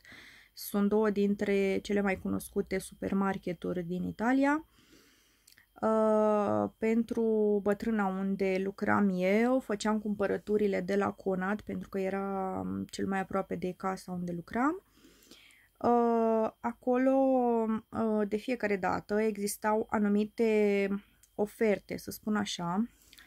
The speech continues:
și atunci când, uh, te duceai la casă să plătești, uh, lângă casă existau niște rafturi cu produse.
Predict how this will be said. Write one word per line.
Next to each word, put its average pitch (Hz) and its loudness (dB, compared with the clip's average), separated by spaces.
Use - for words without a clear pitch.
și 247 0
atunci 226 -6
când, 214 -2
uh, 185 -4
te 214 -4
duceai 202 -2
la 202 0
casă 196 -4
să 214 -8
plătești, 208 -4
uh, 226 4
lângă 240 2
casă 190 -2
existau 220 0
niște 208 0
rafturi 269 0
cu 240 2
produse. 196 0